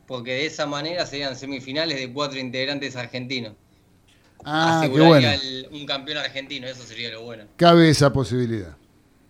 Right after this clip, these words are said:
Speaker 1: Cabe esa posibilidad. Después, bueno, lo que te quería comentar es que ya el lunes empezamos con el torneo Buenos Aires, el más conocido, el A T P doscientos cincuenta.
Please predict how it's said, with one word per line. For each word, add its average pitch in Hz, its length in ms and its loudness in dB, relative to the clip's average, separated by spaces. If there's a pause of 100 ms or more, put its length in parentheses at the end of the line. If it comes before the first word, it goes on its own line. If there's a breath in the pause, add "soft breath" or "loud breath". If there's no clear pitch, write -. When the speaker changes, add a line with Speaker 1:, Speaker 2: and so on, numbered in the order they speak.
(320)
Speaker 1:
Cabe 147 180 -2
esa 135 180 -8
posibilidad. 131 640 -10 (640 soft breath)
Después, 151 400 -6
bueno, 185 160 -4
lo 156 100 -4
que 156 80 -4
te 147 140 -6
quería 175 180 -2
comentar 170 380 -4
es 190 80 -6
que 151 120 -6
ya 156 220 -4
el 147 480 -6
lunes 208 500 -8 (140)
empezamos 131 600 -10
con 127 180 -8
el 123 100 -6
torneo 135 400 -4
Buenos 131 340 -4
Aires, 175 460 -4
el 120 140 -8
más 127 140 -8
conocido, 127 520 -8
el 113 60 -6
A 110 100 -8
T 113 80 -10
P 127 120 -10
doscientos 127 180 -8
cincuenta. 170 720 -6